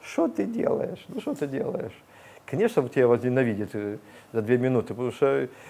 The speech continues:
а, он не понимает твоих п-, проблем. Для него, э, твои прибамбасы — это, это, это сумасшедший дом. А вот, вроде бы он, э, считает себя нормально, это ты сумасшедшая,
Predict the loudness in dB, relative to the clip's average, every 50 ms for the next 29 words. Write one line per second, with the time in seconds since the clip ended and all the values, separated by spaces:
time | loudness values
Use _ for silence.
0 | -20 -20 -8 -6 -6 -4 2 4 4 4 6 8 8 8 8 6 2 2 2 0
1 | 2 2 0 4 4 6 6 6 4 2 2 2 4 4 0 2 4 2 2 4
2 | 4 4 4 6 6 6 6 6 4 2 -6 -14 -20 -20 -20 -20 -20 -20 -20 -20
3 | -8 -6 0 4 4 4 6 4 4 8 10 10 12 12 10 8 8 8 8 8
4 | 8 8 8 8 6 4 2 0 -2 0 6 6 6 8 8 4 4 4 0 -2
5 | 2 4 4 8 12 12 12 12 10 6 2 4 4 2 2 4 4 4 4 4
6 | 4 4 4 4 4 4 0 -6 -16 -20 -20 -10 -4 4 6 6 6 6 4 2
7 | 2 2 -2 2 4 4 4 4 2 -4 -12 -20 -20 -20 -20 -20 -10 2 2 2
8 | 4 4 2 2 2 4 6 6 6 6 8 10 10 12 12 12 10 10 8 4
9 | 4 4 2 2 6 6 6 8 8 6 8 10 8 8 8 8 8 8 8 6
10 | 6 4 4 4 4 0 0 0 -2 -2 -2 2 0 0 0 0 -4 -8 -8 -8
11 | -8